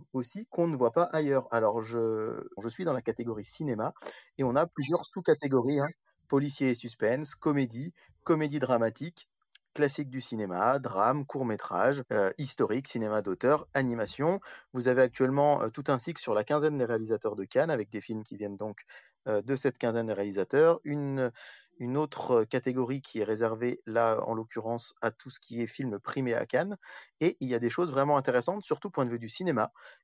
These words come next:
Il y a des films anciens, des films français des années soixante-dix, quatre-vingts, que l'on ne trouve nulle part ailleurs, à part peut-être sur Mubi, mais je vous avoue que j'ai pas trop, euh,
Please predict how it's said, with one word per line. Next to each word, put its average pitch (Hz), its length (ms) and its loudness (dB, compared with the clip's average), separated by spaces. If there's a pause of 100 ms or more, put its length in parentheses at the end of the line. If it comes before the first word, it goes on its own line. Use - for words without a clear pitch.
Il 120 60 0
y - 20 4
a 123 40 4
des 120 120 2
films 170 500 -2
anciens, 156 500 2
des 123 120 -4
films 127 200 -4
français 151 340 2
des 147 120 -2
années 113 160 -2
soixante-dix, 127 500 -4
quatre-vingts, 127 380 -2
que 131 140 -12
l'on 113 80 -2
ne 110 60 -6
trouve 131 240 -8
nulle 147 220 -4
part 151 200 2
ailleurs, 123 340 0 (300)
à 123 60 -2
part 143 160 2
peut-être 147 260 0
sur 131 180 2
Mubi, 143 400 -2
mais 127 100 -2
je 113 80 -4
vous 120 140 0
avoue 131 160 2
que 127 60 -6
j'ai 110 80 0
pas 147 180 2
trop, 143 380 0
euh, 113 120 -2